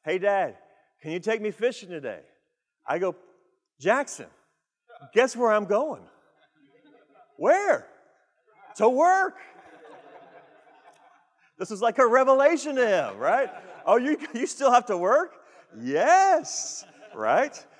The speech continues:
We don't walk by what feelings, we walk by our spirit man. But you have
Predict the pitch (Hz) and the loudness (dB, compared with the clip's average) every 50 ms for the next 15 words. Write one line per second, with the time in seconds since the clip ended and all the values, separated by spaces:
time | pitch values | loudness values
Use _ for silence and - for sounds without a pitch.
0 | - _ _ 127 151 175 202 240 247 247 226 233 254 277 262 311 - 214 214 202 | -20 _ _ -4 0 0 2 2 2 2 2 0 0 0 -2 -4 -4 -4 -2 -2
1 | 196 196 190 202 214 202 180 - - - - - 214 240 294 320 330 277 170 110 | -2 -2 -2 -2 -2 -2 -4 -4 -8 -18 -14 -10 -6 -4 -4 -4 -4 -4 -6 -8
2 | 107 104 113 160 226 247 - - - _ _ _ _ _ _ - 143 180 202 202 | -12 -14 -16 -16 -16 -16 -18 -20 -20 _ _ _ _ _ _ -8 -6 -4 -4 -4
3 | 190 180 180 196 214 220 233 226 262 - 170 151 151 180 180 185 185 185 190 190 | -2 -2 -2 0 0 0 0 -2 -4 -8 -10 -8 -6 -4 -2 -2 -2 -2 -2 -2
4 | 190 190 185 - _ _ _ _ 165 175 180 180 175 180 175 - - - - _ | -4 -4 -8 -12 _ _ _ _ -2 -2 0 0 -2 -4 -6 -10 -12 -14 -12 _
5 | - 262 294 285 233 190 160 120 - - _ _ _ _ - 143 220 226 196 175 | -10 -6 -4 -4 -4 -4 -6 -10 -12 -14 _ _ _ _ -6 -4 -4 -4 -4 -8
6 | 190 208 196 175 - - 214 233 247 254 269 262 - | -10 -10 -10 -10 -8 -6 -2 -2 -2 -2 -4 -6 -10